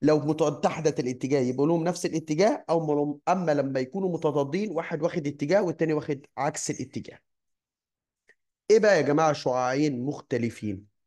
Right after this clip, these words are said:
دول معناها لا يكونوا على مستقيم واحد ولا على مستقيمين متوازيين. يعني أي حاجة من المستقيمين دي مع ده،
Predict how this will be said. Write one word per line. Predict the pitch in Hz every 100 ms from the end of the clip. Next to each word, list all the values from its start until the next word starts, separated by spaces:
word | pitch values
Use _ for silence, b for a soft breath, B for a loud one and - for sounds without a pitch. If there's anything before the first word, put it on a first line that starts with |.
| _ -
دول | 139 180 185
معناها | 151 131 131 156 190 254 - _ _ _ _ -
لا | 160 185 160
يكونوا | 135 127 127 170 143 117
على | 127 147 127
مستقيم | 123 120 - 117 170 160 143
واحد | 147 185 - 254 254
ولا | 160 156 147
على | 131 127 123
مستقيمين | 123 120 - 127 - 143 156 175 156
متوازيين. | 151 160 131 120 139 160 131 110 98 - _ _ _ _ _ _
يعني | 160 147 151 147
أي | 196 151
حاجة | - 180 170
من | 147
المستقيمين | 131 123 - 131 147 156 175 170
دي | 254 320
مع | 131 120
ده، | 117 95